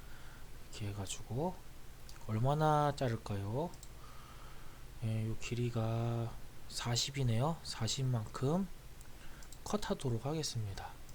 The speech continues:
사십 밀리. 사공, 이렇게 해서 이렇게 길어졌죠? 그다음에 오케이. 그래서 이렇게 됐고요.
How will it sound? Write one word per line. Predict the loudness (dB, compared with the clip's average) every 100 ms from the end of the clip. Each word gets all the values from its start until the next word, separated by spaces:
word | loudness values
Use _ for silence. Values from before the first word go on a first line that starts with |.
| -10 -10
사십 | -10 -4 -2 0
밀리. | 0 -4 -6 -8 -8 -10 -10 -10 -10 -10 -10 -10 -10 -10 -10 -10 -10 -10
사공, | -6 2 4 6 4 4 6 6 4 2 -2 -6
이렇게 | -6 -6 -4
해서 | -2 -2
이렇게 | -2 -4
길어졌죠? | -4 -2 -2 -2 2 0 0 -8
그다음에 | -6 -6 -4 -2 -2 -4 -10 -6
오케이. | -2 -2 0 0 -2 -8 -10 -10 -12 -12 -12 -10 -10 -10 -10 -10 -10
그래서 | -8 -2
이렇게 | 0 0 -2
됐고요. | -4 -2 -2 -2 0 0